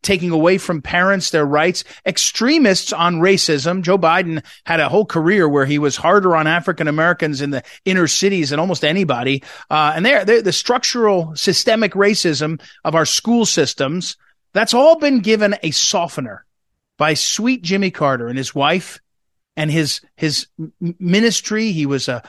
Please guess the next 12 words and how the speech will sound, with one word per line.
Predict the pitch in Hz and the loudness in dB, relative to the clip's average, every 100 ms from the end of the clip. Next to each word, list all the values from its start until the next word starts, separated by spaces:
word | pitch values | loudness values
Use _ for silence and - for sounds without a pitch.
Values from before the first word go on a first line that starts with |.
| - - | -14 -10
a | 131 | -10
deacon | 120 175 185 185 175 | -2 -2 0 0 0
or | 135 131 | 0 0
an | 123 131 | -2 -4
elder | 160 175 170 180 | 0 0 2 2
in | 160 | 0
his | 139 - | -2 -6
church, | - - 185 185 - - | -6 -4 -2 -2 -4 -6
you | 165 | -4
know, | 170 175 | -2 -2
and | 147 | -2
he's, | 147 147 | -4 -6